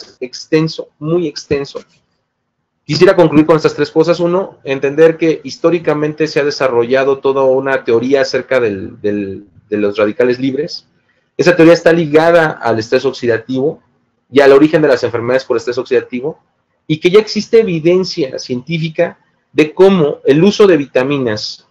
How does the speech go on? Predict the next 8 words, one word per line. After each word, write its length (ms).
para 140
evitar 280
el 160
daño 360
por 120
estrés 300
oxidativo 560
existe. 500